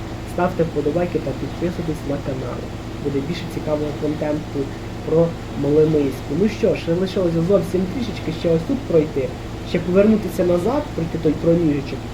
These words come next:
і потім можна, напевно, сказати, що ми закінчили з вами жнива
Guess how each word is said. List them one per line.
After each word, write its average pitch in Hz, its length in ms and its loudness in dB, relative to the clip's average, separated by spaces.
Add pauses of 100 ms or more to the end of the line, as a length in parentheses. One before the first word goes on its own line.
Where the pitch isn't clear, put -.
(100)
і 226 180 2 (100)
потім 185 320 2 (100)
можна, 160 260 0
напевно, 151 380 2 (120)
сказати, 185 480 0 (160)
що 185 180 6 (160)
ми 185 180 4
закінчили 165 540 2
з 156 160 -4
вами 160 200 4 (140)
жнива 135 420 0